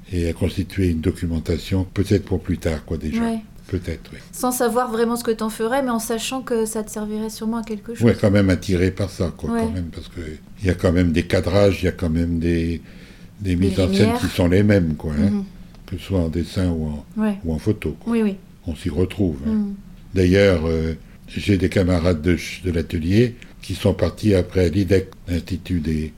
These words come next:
Speaker 2: Du cinéma.
Speaker 1: hautes études du cinéma. Plusieurs, hein.
Speaker 2: Toi, ça t'a pas tenté ?
Speaker 1: Non. J'étais pas bien au courant de ce que c'était à l'époque, sûrement.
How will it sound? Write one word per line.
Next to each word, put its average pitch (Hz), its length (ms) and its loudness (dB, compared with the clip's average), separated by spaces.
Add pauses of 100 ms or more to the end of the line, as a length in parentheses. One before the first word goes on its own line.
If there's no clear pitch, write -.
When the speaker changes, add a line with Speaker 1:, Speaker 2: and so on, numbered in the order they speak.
(160)
Speaker 2:
Du 214 60 -14
cinéma. - 380 -2
Speaker 1:
hautes 85 80 2
études 90 240 -4
du 87 160 -2
cinéma. 80 400 -2 (180)
Plusieurs, 95 380 2 (220)
hein. 82 60 -12 (260)
Speaker 2:
Toi, 285 140 -2
ça 392 120 0
t'a - 160 -2
pas 233 160 -4
tenté ? 233 380 -6 (240)
Speaker 1:
Non. 82 240 0 (380)
J'étais - 220 -2
pas 104 180 4
bien 101 280 4
au 98 80 4
courant 95 420 2
de 87 140 0
ce - 100 -10
que 87 140 -2
c'était 87 320 -2
à 87 40 4
l'époque, 85 380 -4
sûrement. 85 420 -4